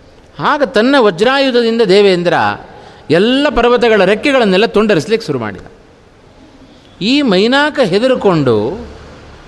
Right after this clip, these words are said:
ವಾಯುವಿನಲ್ಲಿ ಶರಣಾಗತನಾದನಂತೆ. ಆ ವಾಯುವಿನ ಪ್ರಭಾವದಿಂದಾಗಿ ಅವನಿಂದ ಎಸೆಯಲ್ಪಟ್ಟು ಈ ಸಮುದ್ರಕ್ಕೂ, ಸಮುದ್ರಕ್ಕೆ ಬಂದು ಬಿದ್ದ.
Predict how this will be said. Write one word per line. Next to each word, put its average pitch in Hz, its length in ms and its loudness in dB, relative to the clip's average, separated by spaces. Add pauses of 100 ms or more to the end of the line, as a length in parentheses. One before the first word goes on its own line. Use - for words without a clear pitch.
(180)
ವಾಯುವಿನಲ್ಲಿ 277 640 0
ಶರಣಾಗತನಾದನಂತೆ. 208 1080 -2 (1160)
ಆ 175 140 0
ವಾಯುವಿನ 254 600 2
ಪ್ರಭಾವದಿಂದಾಗಿ 247 1040 0
ಅವನಿಂದ 240 400 0
ಎಸೆಯಲ್ಪಟ್ಟು 233 680 2
ಈ 240 40 0
ಸಮುದ್ರಕ್ಕೂ, 233 580 0
ಸಮುದ್ರಕ್ಕೆ 202 420 0
ಬಂದು 196 160 0
ಬಿದ್ದ. 233 180 -4